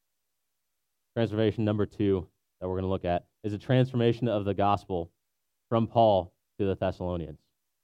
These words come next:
We're gonna go over several signs of this apparent transformation of the gospel. So the first sign of,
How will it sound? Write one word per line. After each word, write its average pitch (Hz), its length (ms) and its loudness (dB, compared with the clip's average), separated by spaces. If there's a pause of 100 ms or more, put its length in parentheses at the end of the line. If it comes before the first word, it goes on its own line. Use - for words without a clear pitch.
(1500)
We're 107 80 -4
gonna 113 120 2
go 117 300 4
over 117 380 2
several 123 340 0
signs 110 680 0
of 107 260 2
this 98 400 -4
apparent 101 380 -6
transformation 92 760 -6
of 82 100 -8
the 85 80 -12
gospel. 80 460 -10 (1040)
So 107 60 -4
the 101 100 -2
first 131 260 2
sign 120 200 2
of, 107 160 0